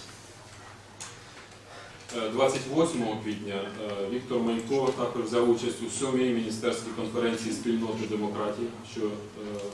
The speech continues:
відбулася в столиці Монголії Улан-Батор. В рамках візиту Віктор Майко провів зустріч з міністром закордонних справ Монголії, е,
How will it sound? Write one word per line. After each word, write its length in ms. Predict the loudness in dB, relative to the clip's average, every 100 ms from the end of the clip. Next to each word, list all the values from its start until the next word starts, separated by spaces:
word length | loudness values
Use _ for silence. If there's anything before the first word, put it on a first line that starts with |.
| -6 -8
відбулася 480 | -2 0 2 0 -2 -2
в 40 |
столиці 340 | -2 0 0 -2
Монголії 640 | -2 -2 0 2 2 0 -4 -8 -14 -14 -18 -18 -8 -4
Улан-Батор. 540 | -2 0 0 0 -4 -10 -16 -20 -20 -18 -18 -20 -20 -18 -18 -14 -2
В 40 |
рамках 320 | 0 2 2
візиту 720 | 4 4 2 2 4 4 2 -2 0
Віктор 300 | 0 2 2
Майко 380 | 2 2 2 2
провів 380 | 2 2 2
зустріч 320 | 4 2 2 0
з 80 |
міністром 400 | 2 2 0 -2 -2
закордонних 400 | -2 -2 -2 -2
справ 300 | 0 0 2
Монголії, 560 | 0 0 2 2
е, 40 | 2